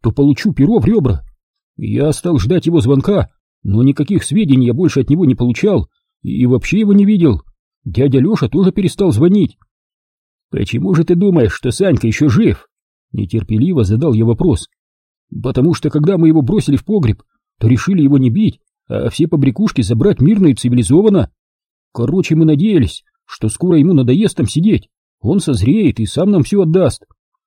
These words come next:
Дядя Лёша так и сказал, никуда он не денется, сам всё выложит, и нечего его пытать, топтать твою графиню-мать».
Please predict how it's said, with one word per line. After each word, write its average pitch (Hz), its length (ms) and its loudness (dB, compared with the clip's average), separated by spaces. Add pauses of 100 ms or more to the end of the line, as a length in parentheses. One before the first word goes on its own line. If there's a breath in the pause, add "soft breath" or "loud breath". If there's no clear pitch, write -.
(100)
Дядя 123 360 0
Лёша 170 280 0
так 180 160 -4
и 180 40 0
сказал, 170 520 0 (240)
никуда 123 400 0
он 185 80 2
не 123 100 2
денется, 170 400 0
сам 151 240 0
всё 190 140 -2
выложит, 196 440 0 (440)
и 95 120 -2
нечего 196 400 0
его 180 200 2
пытать, - 440 -2 (320)
топтать 196 420 -2
твою 202 260 0
графиню-мать». 175 720 0